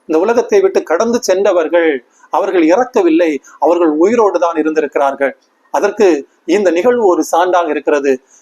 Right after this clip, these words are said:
இயேசு கிறிஸ்துவனுடைய உயிர்த்தெழுதலின் போது இவர்கள் உடலோடு கல்லறையிலிருந்து வெளியே வந்தார்கள். வெளியே வந்து அந்த ஜெருசலேம் திருநகரத்திலே சென்று அங்கு நீதிமான்களுக்கு, நேர்மையாளர்களுக்கு,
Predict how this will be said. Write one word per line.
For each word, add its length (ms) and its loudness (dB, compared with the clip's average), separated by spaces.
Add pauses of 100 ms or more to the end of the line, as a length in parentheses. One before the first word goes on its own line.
இயேசு 380 0
கிறிஸ்துவனுடைய 540 2 (360)
உயிர்த்தெழுதலின் 800 0
போது 240 2 (440)
இவர்கள் 420 2 (300)
உடலோடு 600 2 (440)
கல்லறையிலிருந்து 840 0 (360)
வெளியே 500 2
வந்தார்கள். 640 0 (380)
வெளியே 340 2
வந்து 360 -2 (400)
அந்த 220 -2 (360)
ஜெருசலேம் 580 0
திருநகரத்திலே 640 0
சென்று 380 -2 (460)
அங்கு 320 2 (420)
நீதிமான்களுக்கு, 880 0 (420)
நேர்மையாளர்களுக்கு, 1000 0